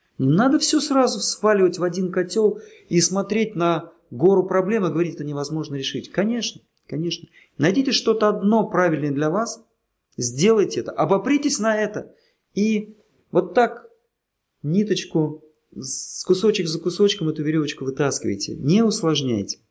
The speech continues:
не усложняйте. И еще раз, с вами был Андрей Ефимов, Школа разумного управления. Вы можете задавать вопросы, вы можете обратиться за консультацией.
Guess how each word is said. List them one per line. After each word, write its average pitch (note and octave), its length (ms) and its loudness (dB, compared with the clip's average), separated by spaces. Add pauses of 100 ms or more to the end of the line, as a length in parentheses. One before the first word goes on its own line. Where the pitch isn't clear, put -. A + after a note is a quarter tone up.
не E3 280 2
усложняйте. B2 960 -2 (600)
И D3+ 60 6
еще F#3 360 4
раз, - 340 -2 (300)
с - 120 -6
вами F#3+ 180 2
был C#3+ 180 2
Андрей C3+ 280 2
Ефимов, F3 400 -2 (760)
Школа D3+ 380 4
разумного C3+ 380 0
управления. B2+ 680 -2 (500)
Вы C3+ 380 2
можете C3 480 0
задавать A2+ 460 0
вопросы, E3 440 0
вы A#2 60 0
можете A2+ 400 -6 (300)
обратиться B2 520 -2
за A2 380 -2 (240)
консультацией. C#3+ 920 -2